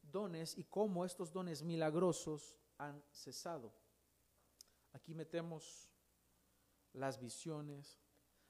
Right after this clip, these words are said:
las profecías, los milagros hechos a través de una persona, aquellas,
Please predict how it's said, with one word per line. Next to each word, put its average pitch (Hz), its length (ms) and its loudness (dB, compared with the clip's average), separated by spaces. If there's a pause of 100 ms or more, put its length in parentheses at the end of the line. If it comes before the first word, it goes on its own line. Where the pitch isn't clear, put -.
(120)
las 123 300 -6 (240)
profecías, 135 1080 -6 (880)
los 156 320 2
milagros 160 580 4
hechos 170 320 -2
a 147 100 -6
través 147 320 -2
de 151 80 0
una 151 220 -4
persona, 151 800 -12 (1200)
aquellas, 147 540 0